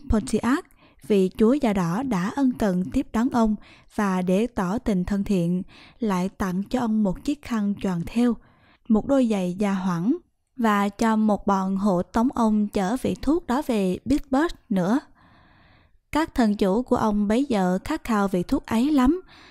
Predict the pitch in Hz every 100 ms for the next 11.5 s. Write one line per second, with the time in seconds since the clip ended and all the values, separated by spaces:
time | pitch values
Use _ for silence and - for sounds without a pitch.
0 | - - 240 214 208 208 202 320 262 208
1 | 180 180 - - 320 277 233 220 208 202
2 | 180 180 180 175 240 277 330 - 202 -
3 | 185 185 180 190 254 - 220 214 208 -
4 | _ _ 208 202 185 233 339 214 196 196
5 | 208 311 202 180 240 226 247 370 - -
6 | - - - 294 320 - 233 294 381 -
7 | _ 208 185 185 233 240 240 - - 330
8 | - 226 233 - _ _ _ _ _ -
9 | 240 233 220 208 185 - 208 208 214 208
10 | 202 269 330 202 180 196 180 180 175 180
11 | 208 202 175 180